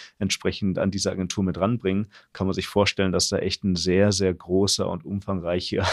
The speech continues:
<laughs> Arbeitsvorrat entsteht, der irgendwie koordiniert und gesteuert werden muss, ja.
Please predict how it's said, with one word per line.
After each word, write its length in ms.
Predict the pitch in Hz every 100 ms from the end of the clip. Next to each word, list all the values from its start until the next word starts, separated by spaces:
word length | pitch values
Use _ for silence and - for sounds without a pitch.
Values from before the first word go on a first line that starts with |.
| - -
<laughs> 260 | - -
Arbeitsvorrat 1080 | - 101 120 104 - - - 101 92 90 87
entsteht, 480 | 90 - - 95 -
der 120 | 92
irgendwie 320 | 95 95 87
koordiniert 640 | - - 90 87 87 92 -
und 60 |
gesteuert 440 | 82 - 90 87 90
werden 240 | 90 90
muss, 240 | 87 - -
ja. 200 | 87